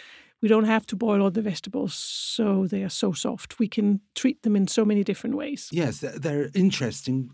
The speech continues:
Speaker 2: uh,
Speaker 1: Yes.
Speaker 2: along the journey, aren't
Speaker 1: Yeah,
Speaker 2: they?
Speaker 1: yeah.
Speaker 2: I think there's a point th-, that personally, that with the vegetable, that if you cook it for generally the smaller things or sliced things about five minutes, it starts to get sweet.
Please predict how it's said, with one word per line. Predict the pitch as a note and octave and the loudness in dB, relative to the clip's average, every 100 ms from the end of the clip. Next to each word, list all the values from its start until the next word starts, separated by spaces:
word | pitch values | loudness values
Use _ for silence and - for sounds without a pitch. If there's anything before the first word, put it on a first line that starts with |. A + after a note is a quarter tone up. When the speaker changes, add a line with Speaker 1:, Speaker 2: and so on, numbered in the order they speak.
| - | 0
Speaker 2:
uh, | C#4+ | 4
Speaker 1:
Yes. | G3+ F#3 | 6 6
Speaker 2:
along | F3 D#3+ D#3 | 4 6 4
the | |
journey, | C#3+ F3 D3 A2+ A#2+ | 4 4 4 2 0
aren't | - | 4
Speaker 1:
Yeah, | - | 4
Speaker 2:
they? | A2+ G2 - | 2 0 2
Speaker 1:
yeah. | G#3 - D3 | 2 0 -2
Speaker 2:
I | D#3 | 2
think | A#3+ F#3 | 4 2
there's | F3 | -2
a | D#3+ | -6
point | - G3+ D3+ A#2+ - _ - | 2 4 4 2 -10 _ -18
th-, | - - C#3+ | -10 -2 -2
that | C#3 - | -2 2
personally, | F#3 F#3+ E3+ A2+ | 4 6 4 0
that | A#2 A#2+ | 0 -2
with | C3 C3+ C#3 | -4 -2 0
the | |
vegetable, | B2 A#2+ - - A#2+ | 2 0 -2 -2 -2
that | - | -2
if | C#3+ - | -4 -4
you | C#3 | -4
cook | A#3 A#3 | -2 0
it | G#3+ - | -2 0
for | E3 C#3+ C#3+ - - | 0 0 -6 -20 -2
generally | - F#3+ E3 | 4 6 6
the | C#3 | 4
smaller | C3+ - D3+ C3+ | 2 2 4 4
things | C#3+ B2+ A#2+ | 4 2 2
or | A#2 | -2
sliced | - C#3 B2 | 0 0 2
things | C3+ A#2+ | 0 0
about | B2 C3+ - | 2 0 -2
five | - C#3 B2 | -2 -2 2
minutes, | C#3 A2+ - - | 2 2 -2 -8
it | D#3 - | -8 -8
starts | - F3+ D3 C#3 | -2 2 2 0
to | - | -6
get | C3+ - | -6 -6
sweet. | - - G#3 F#2 - - | -4 2 2 2 -4 -12